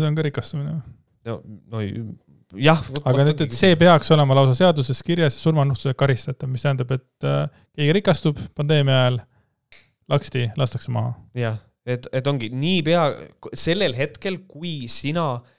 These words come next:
Speaker 2: teenid mingisuguse kasumi, mis on otseselt seotud ülemaailmse selle kriisiga, siis kohe,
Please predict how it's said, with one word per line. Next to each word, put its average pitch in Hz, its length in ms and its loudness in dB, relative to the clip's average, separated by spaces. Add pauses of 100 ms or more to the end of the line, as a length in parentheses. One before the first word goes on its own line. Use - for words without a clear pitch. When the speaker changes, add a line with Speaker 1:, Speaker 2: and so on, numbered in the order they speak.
(380)
Speaker 2:
teenid 151 380 -2
mingisuguse 127 640 -8
kasumi, 156 520 -4
mis 104 180 -10
on 110 160 -10
otseselt 123 640 -4
seotud 131 500 -4
ülemaailmse 123 800 -2
selle 110 220 -8
kriisiga, 139 560 -4 (1080)
siis 135 180 -4
kohe, 117 300 -2